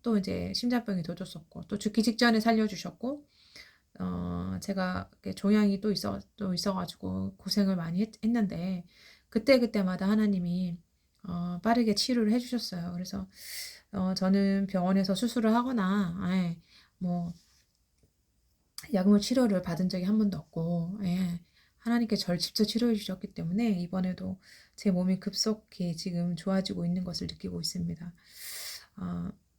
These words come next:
많이 좋아지고 있어요, 점점점. 그래서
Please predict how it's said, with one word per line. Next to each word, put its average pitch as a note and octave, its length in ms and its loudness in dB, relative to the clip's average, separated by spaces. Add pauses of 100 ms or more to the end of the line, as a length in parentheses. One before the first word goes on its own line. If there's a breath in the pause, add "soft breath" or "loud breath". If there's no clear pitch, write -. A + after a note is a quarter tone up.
(1000)
많이 G3 240 8
좋아지고 G3 400 2
있어요, E3+ 220 -4
점점점. E3 840 -6
그래서 E3+ 360 -8